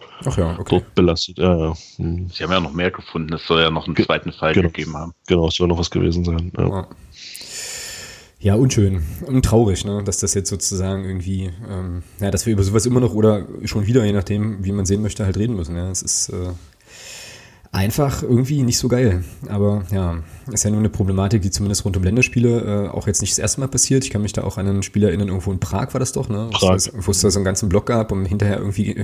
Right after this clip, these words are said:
Speaker 1: <laughs> es hieß, ja, wir haben jetzt keine ermitteln können, wo ich mir dachte, „Hä? <laughs> Äh, okay.“ Ja, naja.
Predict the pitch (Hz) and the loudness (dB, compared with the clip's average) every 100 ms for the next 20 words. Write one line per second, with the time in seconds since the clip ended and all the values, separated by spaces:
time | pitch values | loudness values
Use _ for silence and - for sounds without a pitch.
0 | 80 101 104 - 110 98 92 90 101 - | -2 0 0 2 4 4 4 4 2 2
1 | 101 101 135 127 135 123 101 98 98 - | 2 2 0 -2 -2 -2 -2 -2 -2 -2
2 | 95 104 - 101 107 - - 120 - - | -4 -4 -6 -6 -6 -8 -6 -6 -6 -10
3 | - - - - - - 95 92 95 98 | -8 -6 -8 -10 -12 0 2 4 2 -2
4 | - 85 - 117 190 - - - - - | -2 -2 2 2 2 -4 -20 -20 -20 -20
5 | - - - 80 78 71 - 87 92 85 | -20 -20 -8 -4 -4 -6 -10 -2 0 2
6 | 80 | -2